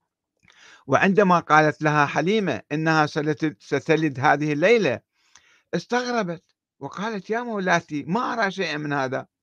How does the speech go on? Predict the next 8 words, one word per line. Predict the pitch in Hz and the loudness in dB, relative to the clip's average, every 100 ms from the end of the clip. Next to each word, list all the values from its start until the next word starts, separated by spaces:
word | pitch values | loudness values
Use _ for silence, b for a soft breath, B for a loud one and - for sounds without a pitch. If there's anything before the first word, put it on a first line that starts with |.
| _ _ _ _ _ _ _ _ _ _ | _ _ _ _ _ _ _ _ _ _
حتى | - 180 - | -2 -2 2
إذا | 165 135 160 147 | 0 0 -2 -2
كان | - 160 135 | 0 -2 0
آخر | - 131 - 110 | -2 -4 -6 -8
الليل | 104 113 170 196 190 196 _ _ _ | -4 0 2 2 2 -4 _ _ _
وقت | 139 160 - | 0 0 0
طلوع | 135 127 127 123 | -12 -4 -4 -4
الفجر، | 113 180 180 185 180 | -4 -4 -2 -2 -4